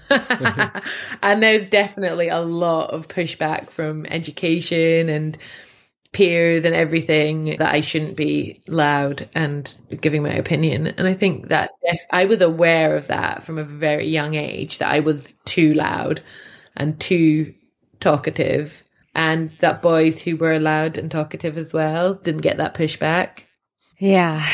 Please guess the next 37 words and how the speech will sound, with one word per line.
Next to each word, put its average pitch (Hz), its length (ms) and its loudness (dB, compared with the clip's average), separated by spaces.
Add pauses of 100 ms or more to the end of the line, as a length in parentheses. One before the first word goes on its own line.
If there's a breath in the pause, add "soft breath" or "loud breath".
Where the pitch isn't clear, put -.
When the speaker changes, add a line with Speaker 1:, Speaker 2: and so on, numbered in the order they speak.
Speaker 2:
Well, 202 220 4
it's 196 180 0
good 202 220 2
that 175 80 -2
you 160 120 0
have 151 160 -4
to 151 100 -10
think 151 320 -6
a 147 40 -6
little 139 220 -6
bit 147 340 -6
in 156 120 -6
order 160 280 -2
<laughs> - 0 -
to 202 200 2
come 175 340 2
up 151 220 0
with 147 320 -12
that - 340 -6
memory, 135 640 -12
I 151 180 -14
would 143 160 -16
say. 143 420 0 (400 soft breath)
And 196 100 -2
then 214 120 2
a 208 80 4
few 247 240 4
easier 156 520 0
questions. 131 680 -6
Uh, 147 200 2
what 196 100 -2
are 262 60 -2
you 254 80 2
all 196 180 4
reading 160 420 0
right 165 220 -2
now? 214 480 0